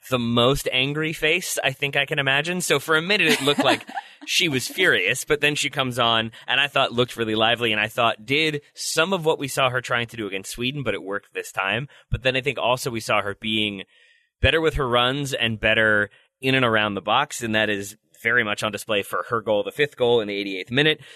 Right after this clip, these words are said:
Speaker 1: 'cause it's Alex Morgan who flicks the ball on into space for Kristen Press. Then she turns and gets forward, gets to the far post. I think Press's ball is for Heath,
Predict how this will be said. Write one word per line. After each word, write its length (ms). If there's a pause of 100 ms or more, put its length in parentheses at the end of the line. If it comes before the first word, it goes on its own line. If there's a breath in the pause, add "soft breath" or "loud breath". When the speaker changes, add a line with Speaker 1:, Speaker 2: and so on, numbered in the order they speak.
(100)
Speaker 1:
'cause 140
it's 140
Alex 260
Morgan 300
who 140
flicks 340
the 100
ball 220
on 120
into 240
space 300
for 80
Kristen 340
Press. 380 (300 soft breath)
Then 180
she 160
turns 320
and 180
gets 220
forward, 320
gets 240
to 80
the 100
far 220
post. 420
I 60
think 300
Press's 320
ball 260 (100)
is 200
for 160
Heath, 420